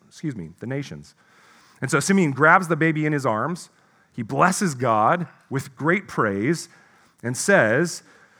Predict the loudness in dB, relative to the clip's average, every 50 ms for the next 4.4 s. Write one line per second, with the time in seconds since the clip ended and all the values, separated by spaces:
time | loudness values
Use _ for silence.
0 | _ _ _ _ -8 -4 0 2 2 2 2 2 2 4 6 6 4 4 2 2
1 | 2 2 2 2 2 0 0 0 0 -2 -2 -4 -4 -4 -2 0 0 0 -2 -4
2 | -6 -8 -10 -6 -4 -2 -2 -2 -4 -6 -6 -8 -8 -8 -8 -8 -6 -6 -6 -8
3 | -10 -12 -12 -8 -6 -4 -2 -2 -4 -6 -6 -6 -8 -6 -6 -4 -6 -6 -4 -4
4 | -4 -2 -2 -2 -4 -6 -8 -12